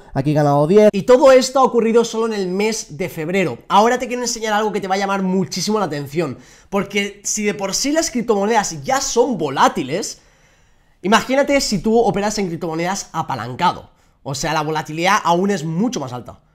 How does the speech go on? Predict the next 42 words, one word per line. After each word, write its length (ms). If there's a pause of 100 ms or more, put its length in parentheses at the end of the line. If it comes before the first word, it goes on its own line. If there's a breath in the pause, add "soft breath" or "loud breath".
(120)
Aunque 300
quizá 380
te 80
estás 160
preguntando, 480
"Vale, 180
Mark, 340 (120)
¿puedo 320
ganar 200
dinero 460
comprando? 720
Y 80
si 180
sube, 300
perfecto, 400
pero 140
también 220
lo 80
puedo 160
hacer 200
vendiendo". 480 (320 soft breath)
La 60
respuesta 380
es 60
sí. 340 (300 soft breath)
Vas 200
a 80
poder 280
ganar 320
dinero 460
si 180
el 100
mercado 460
se 180
va 120
para 140
abajo. 300 (260 loud breath)
Entonces, 420
tú 120
imagínate 800 (200 loud breath)
que 160
Bitcoin 680